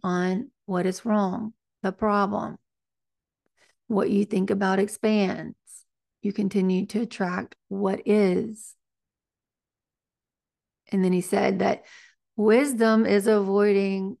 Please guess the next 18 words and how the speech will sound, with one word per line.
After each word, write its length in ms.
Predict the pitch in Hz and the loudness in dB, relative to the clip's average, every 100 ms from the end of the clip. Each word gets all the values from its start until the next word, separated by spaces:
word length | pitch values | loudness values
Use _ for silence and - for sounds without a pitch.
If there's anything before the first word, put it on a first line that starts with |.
| _ | _
all 640 | 185 185 196 202 214 254 _ _ | -4 -2 -2 -2 -4 -6 _ _
thoughts 600 | 196 180 180 185 202 - _ - | -2 0 -2 -4 -8 -20 _ -4
that 220 | 196 - | -2 0
weaken 420 | 180 175 - 175 | 0 -2 -4 -10
you. 200 | 247 - - - _ _ _ _ _ _ _ _ _ _ _ _ _ _ _ _ _ _ - | -10 -14 -18 -20 _ _ _ _ _ _ _ _ _ _ _ _ _ _ _ _ _ _ -8
I 420 | 196 226 202 - - | -6 -2 -2 -4 -6
loved 480 | 185 185 202 240 - | -4 -2 -4 -6 -8
that 300 | 180 - - - _ _ | -6 -6 -10 -20 _ _
so 240 | - - 196 | -8 -2 0
much. 380 | 190 - - | 0 -2 -6
Wisdom 400 | 220 320 - 233 | -4 -4 0 0
is 140 | 220 214 | 0 0
avoiding 400 | 196 190 190 185 - - - _ _ | 2 2 2 -2 -8 -20 -20 _ _
all 440 | 196 190 190 196 202 | -2 0 2 0 -2
thoughts 580 | 196 180 175 175 240 - - | -4 -4 -4 -6 -10 -16 -10
which 200 | 196 220 | -8 -2
weaken 420 | 190 180 180 185 | -2 0 -4 -4
you. 360 | - - - | -6 -10 -12